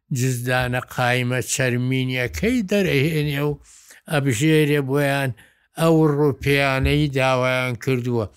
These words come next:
ئەو وەختە پارە سەردەمی ئینگلیز کەیە ئەبێتە ڕوپیە.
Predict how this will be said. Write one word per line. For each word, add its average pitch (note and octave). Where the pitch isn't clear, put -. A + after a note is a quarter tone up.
ئەو C#3
وەختە B2+
پارە A#2+
سەردەمی C3
ئینگلیز B2
کەیە C#3
ئەبێتە D#3+
ڕوپیە. D3